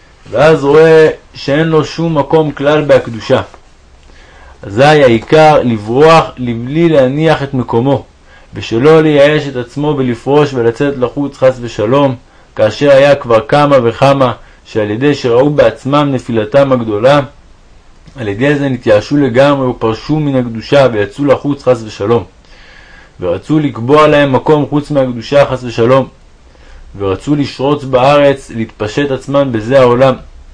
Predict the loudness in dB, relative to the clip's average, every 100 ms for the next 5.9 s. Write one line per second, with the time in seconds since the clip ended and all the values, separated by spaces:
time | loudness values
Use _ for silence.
0 | -20 -20 -20 -20 -20 -4 0 4 4 2
1 | 0 0 0 0 0 0 -4 -12 -14 -2
2 | 2 2 0 -2 -2 0 0 0 -2 2
3 | 2 4 2 2 0 -2 -8 -14 -16 -18
4 | -14 -8 -2 -2 0 -2 2 2 4 4
5 | 2 2 0 -2 -8 -4 0 0